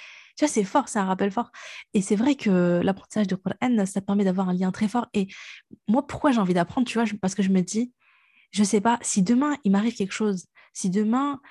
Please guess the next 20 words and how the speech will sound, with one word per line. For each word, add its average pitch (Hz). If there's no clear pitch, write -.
euh, 190
je 196
suis 214
seule, 208
je 208
sais 214
pas, 247
tu, -
je -
sais -
pas 311
pourquoi 240
j'ai, 202
j'ai 185
cette -
idée-là, 196
mais 185
je 190
me 196
dis, 214